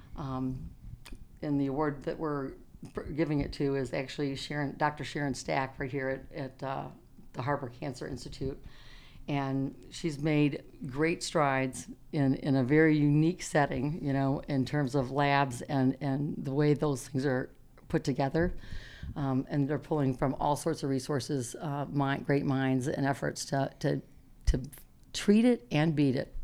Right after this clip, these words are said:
And, and that's, we've really made a great partnership 'cause those are the advancements that are gonna make game-changing differences for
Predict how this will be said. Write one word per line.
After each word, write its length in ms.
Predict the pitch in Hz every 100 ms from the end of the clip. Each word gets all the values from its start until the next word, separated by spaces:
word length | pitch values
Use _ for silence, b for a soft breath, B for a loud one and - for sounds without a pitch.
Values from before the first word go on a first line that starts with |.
| -
And, 260 | 151 131 -
and 180 | 143 147
that's, 340 | 151 - - - 139 - - -
we've 300 | 160 165 127 165
really 320 | 156 147 139 - - - -
made 340 | 160 151 156 131
a 20 |
great 240 | 156 165
partnership 540 | 160 151 135 - - -
'cause 260 | 139 120 - b b b b 156
those 300 | 165 175 160
are 200 | - 170
the 100 | 151
advancements 560 | 143 139 135 - 147 147
that 120 | 143
are 140 | 131
gonna 120 | 135 135
make 240 | 139 135 - - - - 127
game-changing 640 | 151 151 143 147 131 131
differences 500 | 123 143 - 123 -
for 300 | - 135